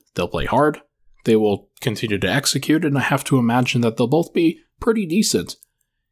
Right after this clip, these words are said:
in situations like this against or with each other.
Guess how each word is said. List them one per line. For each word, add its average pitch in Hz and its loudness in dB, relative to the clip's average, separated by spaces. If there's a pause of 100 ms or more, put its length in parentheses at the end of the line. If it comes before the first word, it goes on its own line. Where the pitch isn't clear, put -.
(120)
in 131 0
situations 131 0
like 117 0
this 117 0
against 117 -2
or 113 0
with 135 0
each - 0
other. 98 -4